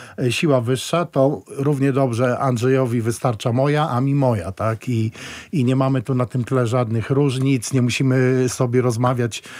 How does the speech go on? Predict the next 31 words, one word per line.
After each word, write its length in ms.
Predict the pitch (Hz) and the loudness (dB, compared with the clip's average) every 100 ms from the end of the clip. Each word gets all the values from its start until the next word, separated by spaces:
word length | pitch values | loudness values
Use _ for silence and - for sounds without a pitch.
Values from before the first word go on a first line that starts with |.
| - - | -18 -4
„Ej, 180 | 127 123 | 0 2
jak 200 | 123 117 | 2 0
tam 140 | 120 | -2
twoja 320 | 113 127 113 101 | -2 0 0 0
siła 260 | 131 113 | 0 0
wyższa, 680 | 107 123 - 131 123 113 110 | 0 -2 -2 0 2 2 0
jak 220 | 113 104 | -2 -2
ty 120 | - | 0
ją 160 | 113 110 | 0 2
rozumiesz?” 480 | 110 110 123 117 135 | 0 0 0 -2 -4
i 60 | |
tak 180 | 123 113 | -4 -2
dalej, 320 | 104 90 90 | -2 -2 -4
tak? 240 | 90 131 - - - - 135 120 | -4 -4 -4 -12 -20 -14 -12 -12
I, 320 | 120 127 127 131 | -4 0 0 0
i 60 | |
to 100 | 147 | 0
jest 220 | 143 143 | 0 0
piękne, 500 | - 139 123 - 147 | -2 -2 0 -2 -2
że, 420 | 135 143 147 156 139 | 0 0 0 0 0
że 180 | 131 | 0
tutaj 300 | 135 143 147 | -2 -2 0
jakby 520 | 139 135 131 143 143 147 | 0 0 0 0 0 -2
tak 180 | 143 - | -4 -4
samo 440 | - 143 147 151 156 - - | -2 0 0 -2 -4 -12 -8
pracując 580 | - 135 - 151 143 135 | 0 0 2 0 2 0
z 40 | 117 | 0
drugim 300 | 139 135 135 | 0 2 0
alkoholikiem, 800 | 131 151 - 131 123 107 135 139 | 0 -2 -2 -2 -2 -2 -2 -2
to 120 | 147 | -2
on 240 | 131 139 | 0 0